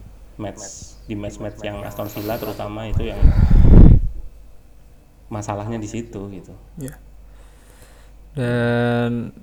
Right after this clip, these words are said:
Speaker 2: em, akhir Auba ya yang penyelamat ya. Itu yang menurut gua un-, unreal dan
Speaker 1: Iya.
Speaker 2: dengan free kicknya.
Speaker 1: Ya,
Speaker 2: Padahal
Speaker 1: kayak di Arsenal ya
Speaker 2: hmm.
Speaker 1: itu sih, dia, eh,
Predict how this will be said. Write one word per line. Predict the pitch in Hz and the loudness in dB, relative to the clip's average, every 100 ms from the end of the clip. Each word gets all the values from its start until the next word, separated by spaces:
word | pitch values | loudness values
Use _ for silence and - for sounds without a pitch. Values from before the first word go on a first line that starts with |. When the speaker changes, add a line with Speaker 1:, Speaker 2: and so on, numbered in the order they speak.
| - 113 | -14 -6
Speaker 2:
em, | 117 113 110 110 110 110 110 - - - - - - - - - - | -4 -2 -2 -2 -4 -6 -10 -14 -20 -20 -20 -20 -20 -20 -20 -20 -6
akhir | 120 123 - | -4 -4 -4
Auba | 113 117 113 123 | 0 0 4 4
ya | 107 123 | 4 -2
yang | 107 - | -4 -8
penyelamat | - 104 101 104 104 | -8 -6 -4 -6 -8
ya. | 104 107 - - - | -10 -12 -20 -20 -12
Itu | 107 | -8
yang | 107 101 101 | -6 -6 -8
menurut | 101 98 | -8 -10
gua | 98 107 104 - - - - - - - - - | -8 -6 -6 -10 -18 -20 -20 -20 -20 -20 -20 -16
un-, | 110 104 101 | -12 -10 -8
unreal | 101 101 107 107 107 107 | -6 -4 -2 -2 -4 -6
dan | 101 101 101 - - - - - | -6 -8 -10 -14 -20 -20 -20 -16
Speaker 1:
Iya. | - 117 | -10 -8
Speaker 2:
dengan | 98 90 82 87 | -8 -10 -10 -10
free | 107 - 104 | -12 -12 -10
kicknya. | 101 - 110 107 113 - - - | -12 -10 -8 -6 -8 -10 -20 -16
Speaker 1:
Ya, | - | -6
Speaker 2:
Padahal | 110 110 131 | -2 4 4
Speaker 1:
kayak | 117 | 2
di | 113 | -4
Arsenal | - 127 127 131 | -8 -10 -8 -4
ya | 117 | -4
Speaker 2:
hmm. | 117 | -4
Speaker 1:
itu | 127 | -6
sih, | 113 110 | -10 -10
dia, | 113 110 | -8 -8
eh, | 113 113 110 - - 110 98 92 95 95 | -10 -16 -20 -20 -20 -18 -16 -16 -16 -18